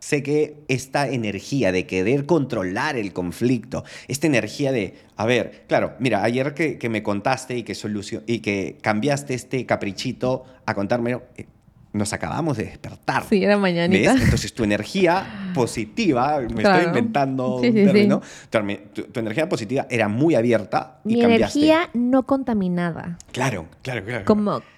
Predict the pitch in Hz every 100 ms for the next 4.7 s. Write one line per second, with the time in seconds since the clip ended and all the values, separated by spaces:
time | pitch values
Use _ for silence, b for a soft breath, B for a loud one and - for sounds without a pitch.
0 | - 208 208 208 208 202 262 262 277 277
1 | 254 254 220 208 208 202 190 185 - 190
2 | 196 202 196 214 175 170 160 - - 90
3 | 90 82 73 - 101 - 107 110 135 151
4 | 147 196 180 135 143 175 190